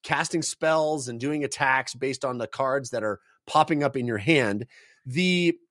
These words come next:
mechanical, uh,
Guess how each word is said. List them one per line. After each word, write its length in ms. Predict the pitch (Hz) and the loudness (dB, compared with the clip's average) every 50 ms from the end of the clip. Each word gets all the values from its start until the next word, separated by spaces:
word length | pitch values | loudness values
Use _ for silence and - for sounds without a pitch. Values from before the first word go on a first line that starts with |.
| _ _ _ _ _ _ _ _ - | _ _ _ _ _ _ _ _ -14
mechanical, 1120 | - 135 147 156 151 - - 202 233 262 269 254 - 214 202 190 185 180 175 165 151 _ _ _ _ _ _ _ _ _ _ _ - | -8 -4 -4 -4 -2 0 2 2 2 4 2 0 2 2 4 4 4 4 2 0 -2 _ _ _ _ _ _ _ _ _ _ _ -8
uh, 580 | - 123 127 123 123 120 117 117 113 110 107 | -4 -2 0 0 2 2 2 2 2 0 0